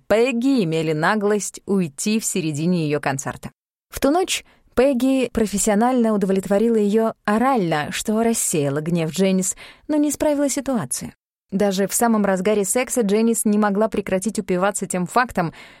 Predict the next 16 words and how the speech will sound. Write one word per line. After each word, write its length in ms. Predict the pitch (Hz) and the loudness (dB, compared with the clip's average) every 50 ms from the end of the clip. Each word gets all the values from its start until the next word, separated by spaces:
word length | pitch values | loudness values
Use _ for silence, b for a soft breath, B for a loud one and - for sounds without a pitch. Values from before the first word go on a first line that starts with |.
| B B | B B
что 240 | _ - - - 202 | _ -10 -2 -2 0
за 140 | 190 196 196 | 0 2 0
концерт 580 | 220 220 220 214 - 285 277 269 240 - - | 2 0 0 0 2 2 2 2 0 -2 -4
в 160 | 202 170 170 175 | -4 -2 -2 0
Боул 560 | 175 220 240 240 220 196 160 147 147 143 160 | 2 2 4 4 4 2 0 -2 -4 -6 -6
ей 300 | 165 160 202 220 226 226 | -4 0 2 2 2 2
заплатили 640 | 190 202 - 202 190 185 180 - 240 247 220 202 | 0 -2 -2 -2 -2 -2 0 0 0 0 0 0
шестьдесят 840 | 180 - - 233 220 190 170 165 196 196 185 - - 226 214 196 190 - _ _ | 0 0 0 0 0 -2 0 0 -2 0 0 0 0 2 2 0 0 -4 _ _
тысяч 500 | - 202 196 185 - 202 160 - 185 170 | -2 -2 -2 -2 -2 -4 -4 -4 -4 -2
долларов. 480 | 165 185 170 139 123 117 - - - _ _ _ _ _ _ _ _ _ | 0 0 0 0 -2 -6 -10 -14 -20 _ _ _ _ _ _ _ _ _
Она 220 | 220 214 214 202 | 0 0 0 0
подсчитала, 640 | 190 - 185 - - - - - - 302 311 269 190 | 0 -2 -4 -4 -4 -8 -4 0 0 2 2 2 0
что 340 | 185 - - - - 143 143 | -2 -4 -8 -8 -4 -4 -4
если 340 | 147 151 220 240 - 202 165 | -2 -2 -2 -2 -2 -2 -2
выступление 580 | 147 160 - - 160 - 220 254 254 220 165 | -2 -4 -6 -6 -6 -4 -2 0 0 0 0
длилось 500 | 165 143 190 220 220 196 170 - - - | 0 0 0 0 0 0 -2 -4 -8 -12